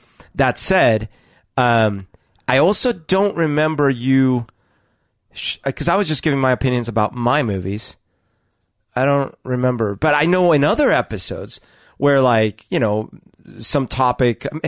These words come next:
like, I remember, it's been a long time, but I know we were talking about evolutionary psychology one time,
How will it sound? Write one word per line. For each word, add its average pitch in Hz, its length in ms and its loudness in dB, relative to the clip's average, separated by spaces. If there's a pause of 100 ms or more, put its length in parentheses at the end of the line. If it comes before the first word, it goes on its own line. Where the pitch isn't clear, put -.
(360)
like, 196 180 2
I 202 100 2
remember, 185 480 2
it's - 180 -4
been 185 160 -2
a 139 80 4
long 113 320 2
time, 104 240 -2
but 110 180 -2
I 135 100 2
know 151 100 2
we 156 100 2
were 139 80 2
talking 123 160 0
about 113 180 2
evolutionary 117 640 0
psychology 113 640 0
one 123 180 0
time, 135 320 -2